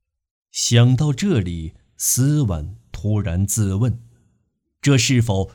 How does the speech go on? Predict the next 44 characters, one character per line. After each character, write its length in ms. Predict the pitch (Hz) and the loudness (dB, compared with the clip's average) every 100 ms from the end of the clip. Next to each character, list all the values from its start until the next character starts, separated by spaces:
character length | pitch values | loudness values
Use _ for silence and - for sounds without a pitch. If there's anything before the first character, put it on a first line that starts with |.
| - - | -14 -4
正 220 | 240 170 | -2 0
是 160 | - | -2
供 440 | 123 - 220 117 92 | -2 0 2 2 0
养 280 | 85 76 64 | -6 -8 -12
他 300 | - 123 131 | -6 -2 -2
呢？ 200 | 92 - _ _ _ _ _ _ _ _ _ | -2 -6 _ _ _ _ _ _ _ _ _
仿 240 | - 117 117 | 2 4 6
佛 260 | 113 143 - - | 4 0 -4 -10
供 340 | - 247 185 95 | 0 2 4 2
养 260 | 92 82 85 | 0 -4 -2
这 120 | 123 | -2
个 140 | 104 | -2
概 300 | - 185 123 | -2 -2 0
念 260 | 101 107 - - - | 2 2 -2 -20 -8
可 180 | - 165 | 0 2
以 320 | 151 131 120 | 4 2 0
出 240 | - 170 | 0 0
之 220 | 175 170 151 | 0 0 2
于 200 | 110 139 | 2 2
一 300 | - 107 101 | 0 -2 -2
些 220 | 117 120 | 0 0
既 240 | 131 131 | 2 2
不 120 | 110 | 2
神 280 | 101 - 101 | -2 -2 -2
秘 280 | 175 160 107 - - | 0 -2 -6 -10 0
又 220 | 123 117 | 2 4
不 240 | 117 190 | 2 0
反 380 | 104 - 85 82 | 0 -4 -6 -6
常 340 | 87 - 98 139 | -8 -4 -2 -2
的 80 | |
成 380 | 87 - 78 110 | -4 -8 -6 -4
分， 180 | 151 - - - - | -4 -8 -10 -10 -2
而 140 | 165 | -2
是 140 | 180 | 0
属 260 | 127 - 95 | -4 -2 -2
于 280 | 98 147 - | 0 0 0
日 260 | 131 135 117 | 2 2 2
常 280 | - 123 | 0 0
私 280 | 139 - 190 | 0 0 -2
生 240 | 170 165 165 | 0 -2 -2
活 220 | - 104 | -2 -2
的 80 | 120 | -2
范 320 | 127 110 85 | 0 -2 -4
畴。 300 | - 64 | -8 -16